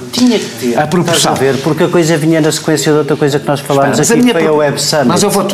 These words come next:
Speaker 2: eu vou, eu vou, eu, há, há aqui, isto tem vários temas. Eu vou tentar que a gente consiga dividir isto, eh, não falarão de todos os que querem, mas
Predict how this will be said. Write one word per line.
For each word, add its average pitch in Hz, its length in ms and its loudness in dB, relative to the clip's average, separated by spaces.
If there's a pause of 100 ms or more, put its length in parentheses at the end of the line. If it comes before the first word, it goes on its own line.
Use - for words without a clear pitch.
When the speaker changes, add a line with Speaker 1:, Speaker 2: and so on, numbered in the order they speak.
Speaker 2:
eu 135 80 0
vou, 180 440 0
eu 165 120 0
vou, 175 140 0 (140)
eu, 151 220 2
há, 156 40 0
há 147 180 0
aqui, 147 340 -4
isto 156 140 0
tem 190 100 0
vários 151 260 0
temas. 80 480 -4
Eu 147 80 2
vou 156 140 0
tentar 160 380 -2
que 151 80 -2
a 139 40 2
gente 143 160 0
consiga 143 300 2
dividir 135 380 2
isto, 139 420 0
eh, 107 340 2 (280)
não 110 120 0
falarão 123 360 0
de - 80 -8
todos 123 200 0
os 127 120 -4
que 160 100 -4
querem, 156 140 2
mas 135 200 -2